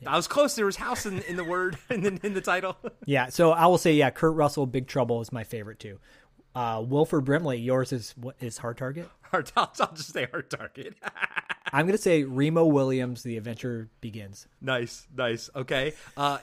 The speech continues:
Speaker 2: Keith David, my favorite role will probably be, or just what I know him from the most, is, uh, the voice of Goliath on Gargoyles.
Speaker 1: Ooh, okay. I'm gonna say, I mean, I loved him in They Live, but I'm gonna say, uh, Childs in The Thing is my favorite,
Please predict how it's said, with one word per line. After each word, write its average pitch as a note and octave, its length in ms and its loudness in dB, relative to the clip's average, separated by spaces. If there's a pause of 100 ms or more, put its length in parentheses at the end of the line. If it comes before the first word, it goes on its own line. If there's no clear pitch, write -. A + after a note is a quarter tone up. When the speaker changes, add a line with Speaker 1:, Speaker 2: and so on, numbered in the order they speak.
Speaker 2:
Keith F#3+ 320 -4
David, F#3 440 0
my D#3 300 -2
favorite C#3+ 400 -4
role C#3+ 400 -2
will C3+ 100 -4
probably D3+ 420 -2
be, C#3 280 -6
or C#3 100 -2
just E4 240 -8
what F#3 140 -2
I C3+ 80 0
know B2+ 220 -2
him C3 80 -6
from A#2 180 -6
the A2+ 80 -6
most, C3 320 -4
is, A#2+ 220 -6
uh, A2 220 -4 (240)
the B2+ 60 -6
voice C#3 340 -4
of C#3 160 -8
Goliath B2 720 -4
on A#2 280 -4
Gargoyles. G#2 640 -8
Speaker 1:
Ooh, D3+ 520 2 (280)
okay. B2+ 360 -2 (160)
I'm B2+ 200 -4
gonna D3 160 -2
say, E3 520 4 (380)
I C3 60 -10
mean, A#2+ 360 -6
I B2+ 100 -6
loved D#3 260 0
him D#3+ 100 2
in D3 140 0
They C3+ 180 2
Live, C3+ 560 0 (160)
but A#2+ 460 -2
I'm B2 180 -4
gonna B2+ 140 -4
say, C3 420 -2
uh, B2+ 360 -2
Childs C3 760 -2
in B2+ 220 -6
The A#2+ 80 -6
Thing C3+ 340 -6
is A#2 120 -12
my A#2 120 -10
favorite, A#2 400 -8